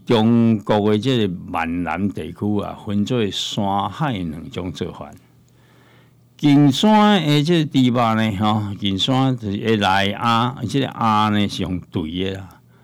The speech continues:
靠海呢也是用剁的，啊。啊，当然毋是喊人家泾渭分明来讲，哦，你这用剁的，我这用啥，啊，就是看大家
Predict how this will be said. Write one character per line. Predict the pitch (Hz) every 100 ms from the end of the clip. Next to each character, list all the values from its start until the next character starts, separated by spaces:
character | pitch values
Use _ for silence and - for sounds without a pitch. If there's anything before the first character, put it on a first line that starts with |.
| _ _ _ _
靠 | - 220 185
海 | 170 170 127 110
呢 | 110 113 113 113 -
也 | 107
是 | 98
用 | 85 82
剁 | - 73 69
的， | - - _ - 80
啊。 | 78 73 - - _ _ _ _ - _ _ -
啊， |
当 | 135 123
然 | 110
毋 | 107 90
是 | 104
喊 | 120
人 | 123 104
家 | 117
泾 | 127 110
渭 | 113 98
分 | 110 107
明 | 87 87
来 | 87
讲， | 110
哦， | 120 117 123
你 | 139
这 | 139 143
用 | 117 -
剁 | 127 110
的， |
我 | 113 139
这 | 131 110
用 | 101 104
啥， | 110
啊， | 110 110
就 | 120
是 | 110
看 | 110 127
大 | 110
家 | 80